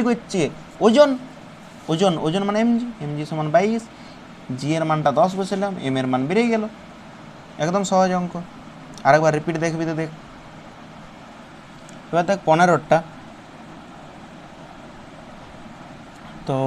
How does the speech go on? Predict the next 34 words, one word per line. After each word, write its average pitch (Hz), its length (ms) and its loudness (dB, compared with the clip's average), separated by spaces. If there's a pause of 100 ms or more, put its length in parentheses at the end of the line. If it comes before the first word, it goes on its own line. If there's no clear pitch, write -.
(140)
পনেরোটা 165 520 0 (100)
যে 185 80 4 (680)
এটা 160 220 2
দিয়ে 160 140 6
আছে, 156 180 -2
সে-, - 180 -8
এটাতেও 160 360 4
দেখ 170 80 4 (400)
প্রাথমিক 180 460 6
বেগ 190 200 6
দিয়ে 185 180 4
আছে, 220 140 0 (960)
প্রাথমিক 170 420 0
বেগ 180 120 6 (100)
দিয়ে 160 160 6
আছে, 139 140 -4 (460)
নিয়ে 151 160 2
বলেছে 175 200 2 (100)
কত 143 120 4 (140)
সময় 190 300 2
পরে 180 160 8 (120)
থেমে 190 300 4
যাবে, 131 180 6 (1040)
মানে 139 160 2
এটা 156 160 4
প্রাথমিক 196 420 6
বেগ 156 140 6 (1120)
আর 139 140 8
এটা 165 180 6
অন্তিম 185 280 2
বেগ। 196 100 0 (120)
প্রাথমিক 202 380 4
বেগ 202 160 2
এবারে 202 180 0